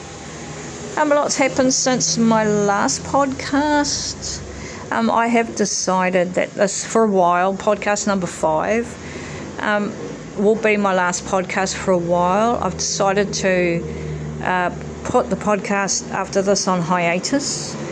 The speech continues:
One, primarily 'cause I'm li-, of the living situation that I'm in, um, and there's nowhere quiet, actually, to record the podcast. One, also, it-, it's dedicating the time to it. So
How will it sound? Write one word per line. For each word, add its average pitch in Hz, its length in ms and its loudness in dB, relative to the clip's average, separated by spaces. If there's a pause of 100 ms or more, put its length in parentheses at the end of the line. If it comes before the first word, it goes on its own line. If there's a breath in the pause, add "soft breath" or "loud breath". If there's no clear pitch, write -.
(500 loud breath)
One, 294 220 2
primarily 262 500 4
'cause 226 240 0
I'm 226 140 4
li-, 220 140 4
of 202 280 2
the 214 100 4
living 202 280 4
situation 196 640 0
that 185 120 2
I'm 170 380 2
in, 208 640 0 (500 loud breath)
um, 175 560 0
and 196 160 0
there's 185 160 0
nowhere 202 440 2
quiet, 175 480 -2
actually, - 760 -4 (560 loud breath)
to 202 160 0
record 170 600 -2
the 214 80 -2
podcast. 254 800 -2 (480 loud breath)
One, 269 200 2
also, 226 460 2
it-, 170 160 0
it's - 360 -2
dedicating 175 640 -2
the 151 80 -2
time 156 500 -2
to 156 240 -2
it. - 180 -4
So 196 300 2